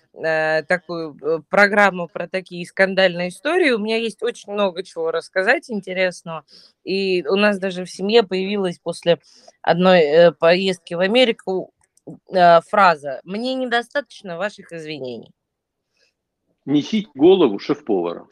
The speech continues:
Speaker 1: Ну, нет, вот это относится вообще ко всему, потому что эта фраза была из, э,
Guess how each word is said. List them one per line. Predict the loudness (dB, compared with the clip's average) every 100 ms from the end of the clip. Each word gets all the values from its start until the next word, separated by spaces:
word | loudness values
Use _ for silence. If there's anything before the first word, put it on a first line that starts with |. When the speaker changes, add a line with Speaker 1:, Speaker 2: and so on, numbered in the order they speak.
| _ _ _ _ _ -10
Speaker 1:
Ну, | 2 6 6 4 -2 -2 -2 -2 -6 2 6 8
нет, | 8 6 2 -8
вот | -8 -6
это | 2 2 6 4
относится | 4 -2 -4 -6 -8 -8
вообще | -2 2 2
ко | 2 -8
всему, | -8 -4 -2
потому | -2 -2 -2 -2
что | -4
эта | -4 -4
фраза | 2 4 4 0
была | -4 -2 0 0
из, | -2 -8 -16 -18 -10
э, | -8